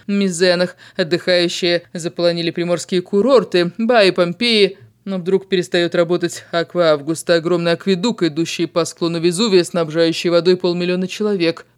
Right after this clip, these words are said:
Что это, техническая неисправность или чей-то злой умысел? Куда исчезает имперский смотритель водоводов, жив ли он, и имеет ли его исчезновение отношение к случившемуся? Вновь назначенному на этот пост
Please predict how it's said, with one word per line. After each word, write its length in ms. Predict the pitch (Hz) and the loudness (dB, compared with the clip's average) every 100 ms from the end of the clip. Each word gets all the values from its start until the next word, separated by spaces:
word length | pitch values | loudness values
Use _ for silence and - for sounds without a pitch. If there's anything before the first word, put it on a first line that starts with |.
| _ | _
Что 220 | - - | -12 -6
это, 280 | 160 151 170 - _ | -4 -2 -4 -4 _
техническая 560 | - 160 165 147 - 160 | -14 -12 -10 -10 -6 -4
неисправность 640 | 160 156 - 170 226 240 | -4 -6 -2 0 0 -2
или 140 | 175 156 | -2 -2
чей-то 320 | 175 156 165 | -2 -2 -4
злой 220 | 175 202 | 0 2
умысел? 440 | 165 151 - 160 151 _ _ | 2 -2 -2 -4 -6 _ _
Куда 260 | - 247 | 0 4
исчезает 440 | 226 220 196 208 208 | 4 2 4 4 4
имперский 480 | 190 208 196 - 190 | 2 2 2 0 0
смотритель 480 | 196 185 196 190 | 2 2 2 2
водоводов, 560 | 180 180 180 160 165 185 | 2 4 4 2 2 2
жив 260 | 175 180 185 | 2 0 4
ли 80 | |
он, 260 | 190 208 220 - - - | 6 6 4 -2 -16 -4
и 100 | 196 | 0
имеет 300 | 185 180 180 | 2 0 2
ли 40 | |
его 140 | 170 165 | 2 2
исчезновение 560 | 170 156 165 180 190 | 0 -2 2 2 2
отношение 460 | 185 170 160 170 165 | 0 -2 -4 -4 -6
к 40 | |
случившемуся? 880 | - 190 - 160 143 160 156 - 165 _ - | -6 -6 -4 -6 -6 -8 -6 -8 -10 _ -4
Вновь 260 | 190 180 | -2 -2
назначенному 580 | 175 165 170 170 160 165 | -2 -2 -2 -4 -4 -4
на 20 | |
этот 240 | 165 156 - | -4 -4 0
пост 400 | 185 - - | 0 0 -14